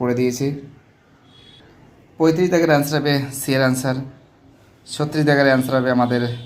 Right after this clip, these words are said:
সি এর আনসার, ছত্রিশ দাগের আনসার হবে সি এর আনসার, সাঁইত্রিশ দাগের আনসার হবে আমাদের এর আনসার। ঠিক আছে, সাঁইত্রিশ দাগের আনসার হবে এর আনসার।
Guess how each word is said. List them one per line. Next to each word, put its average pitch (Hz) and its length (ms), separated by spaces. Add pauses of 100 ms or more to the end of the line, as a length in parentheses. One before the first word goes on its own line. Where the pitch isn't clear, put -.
(560)
সি - 160
এর 127 140
আনসার, 127 220 (100)
ছত্রিশ 127 300
দাগের 117 200
আনসার 117 180
হবে 117 180
সি - 100
এর 117 100
আনসার, 120 240 (840)
সাঁইত্রিশ 127 420
দাগের 147 220
আনসার 127 220
হবে 123 160
আমাদের 123 240 (840)
এর 127 280
আনসার। 123 280 (1200)
ঠিক 151 200
আছে, 104 160 (1000)
সাঁইত্রিশ 127 340
দাগের 131 200
আনসার 123 180
হবে 123 180
এর 127 140
আনসার। 123 240